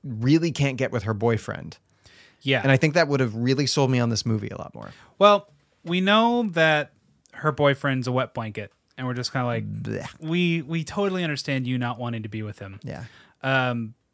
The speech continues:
Speaker 2: and
Speaker 1: He's like Neville Longbottom in the first Harry Potter
Speaker 2: <laughs> Yeah.
Speaker 1: movie.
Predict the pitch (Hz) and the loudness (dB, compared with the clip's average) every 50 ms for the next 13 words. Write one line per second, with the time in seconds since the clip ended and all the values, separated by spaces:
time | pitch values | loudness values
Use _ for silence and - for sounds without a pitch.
0 | _ _ _ - - 156 156 156 160 151 202 208 196 - - - - - 123 131 | _ _ _ -2 0 2 4 4 4 4 4 2 2 0 -4 -10 -8 -4 0 0
1 | 135 135 139 147 135 127 123 123 123 123 117 120 120 117 117 117 113 113 117 - | 2 4 4 4 4 4 4 4 4 4 4 4 4 4 2 0 0 -2 -4 -8
2 | - - - 127 123 117 - - - 104 107 107 - 107 107 110 110 - 120 117 | -8 -4 0 0 2 2 0 0 -2 -2 -4 -2 -2 -2 -2 -2 -2 -4 -4 -6
3 | 107 - 120 - | -2 0 0 0